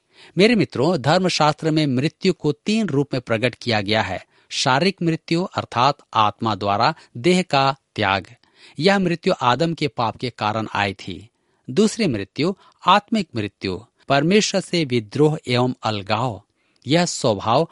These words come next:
हम में आदम से आया है। हम परमेश्वर से विलग हैं और अपराधों एवं पापों में भरे हुए हैं। देखिए इफिसियों के पत्र दो अध्याय उसके एक पद में, यह धर्मशास्त्र में व्यक्त चित्रण है। अब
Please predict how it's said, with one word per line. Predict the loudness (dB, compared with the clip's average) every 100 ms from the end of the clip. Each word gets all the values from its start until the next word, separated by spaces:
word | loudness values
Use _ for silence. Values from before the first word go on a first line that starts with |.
| -8 0
हम | 0
में | 2 0 0
आदम | 0 0 -6
से | -6 -6 -2
आया | 0 2 0
है। | -4 -12 _ -20 -4
हम | 0 2
परमेश्वर | 2 2 2 0 -2 -6
से | -4 -6
विलग | -4 -2 -2 -2
हैं | -8 -10 -16 _ _ 0
और | 2 2 -2 -10 -14 -2
अपराधों | 0 2 2 2 0 -2 -2
एवं | 0 0 0 0
पापों | 0 2 2
में | 2 0 -4
भरे | 0 2
हुए | 2 -2
हैं। | -4 -6 -14 _ _ _ _ -6
देखिए | 0 0 0 -2
इफिसियों | -2 -4 -4 -4 -6
के | -6
पत्र | -6 -6 -6
दो | -4 0
अध्याय | 0 0 -2 -6
उसके | -6 -10 -4
एक | -4 -2
पद | -6 -6
में, | -10 -14 -18 _ _
यह | 0 2
धर्मशास्त्र | 2 0 0 0 0 0 -2
में | -2 -2 -2 -6
व्यक्त | -6 -4 -4 -8
चित्रण | -10 -10 -4 -2 -2
है। | -4 -10 -16 _ _ _ 0
अब | 0 2 -2